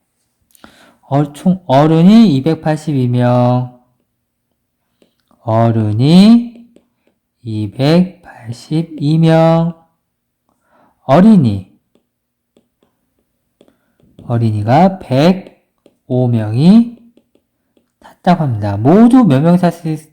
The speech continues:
탔을까요? 하니까 어른하고 어린이 수를 더하면 되겠죠? 이백팔십이 명 더하기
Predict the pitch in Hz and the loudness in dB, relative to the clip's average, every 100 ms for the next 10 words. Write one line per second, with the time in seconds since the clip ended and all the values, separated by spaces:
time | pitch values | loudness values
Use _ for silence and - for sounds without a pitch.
0 | _ _ 185 185 185 185 151 147 147 151 | _ _ -12 -8 -8 0 2 2 0 -6
1 | 151 147 143 190 233 247 - - - _ | -6 -8 0 2 2 0 -10 -20 -20 _
2 | - 123 131 131 127 127 117 120 160 190 | -4 -2 0 -2 -2 -2 -4 0 2 2
3 | 175 113 110 120 117 127 170 226 233 - | 2 -4 -4 -4 -4 -2 2 2 0 -8
4 | - 143 220 269 269 - - 123 147 208 | -6 0 2 2 -2 -12 -10 -2 0 2
5 | 185 127 110 - 202 127 - - _ _ | 2 0 -4 -2 0 0 -6 -20 _ _
6 | _ _ _ _ _ _ _ _ _ _ | _ _ _ _ _ _ _ _ _ _
7 | _ 113 110 98 110 131 165 180 - _ | _ -6 -6 -6 -2 0 0 -2 -8 _
8 | - 123 123 - 147 147 - 160 185 190 | -6 -4 -6 -8 -8 -8 -8 0 4 4
9 | 135 113 98 98 - _ _ _ _ _ | 4 0 -2 -8 -16 _ _ _ _ _
10 | _ _ _ - 113 107 107 151 226 240 | _ _ _ -6 -2 -2 0 4 4 2
11 | - - | -4 -18